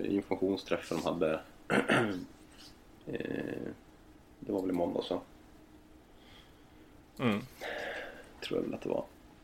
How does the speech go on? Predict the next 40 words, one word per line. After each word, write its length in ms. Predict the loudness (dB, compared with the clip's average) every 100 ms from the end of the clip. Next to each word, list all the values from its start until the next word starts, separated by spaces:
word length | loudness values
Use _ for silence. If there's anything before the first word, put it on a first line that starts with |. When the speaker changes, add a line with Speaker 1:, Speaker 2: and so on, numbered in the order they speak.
| -20 -20 -10
Speaker 1:
Eh, 600 | -6 -4 -4 -4 -4 -2
i 140 | 2 4
Modokällan. 460 | 4 2 2 0
Speaker 2:
Ja. 60 | 0 -4 -18 -20 -18 -18 -18 -18 -20 -20 -20 -20 -20 0 8
Speaker 1:
Ja, 180 | 10 10
så 120 | 8
står 140 | 10 10
jag 160 | 8 4
där 40 |
och 40 | 10
pratar 300 | 10 10 6
om 280 | 6 6
vad, 240 | 4 6 4
lite 200 | 4 6
vad 120 | 6
han 100 | 6
har 60 | 4
hittat 220 | 0 -2
för 100 | 0
problemområden, 760 | 0 4 4 6 6 6 6 4
och 80 |
det 80 | 4
låter 260 | 4 4 4
ju 40 |
så 160 | 4 6
jävla 240 | 6 6
vettigt, 400 | 2 2 0 -2 -4 -2
liksom, 360 | -2 2 2 4
så 80 | 6
här, 80 | 6
"Ja, 120 | 6
vi 100 | 2
ska 100 | -4
spela 240 | 2 4
enklare 440 | 6 2 4 6 6
i 40 |
vissa 220 | 4 0
situationer 460 | 0 0 4 4 4
där 120 | 4
vi 380 | 4 0 0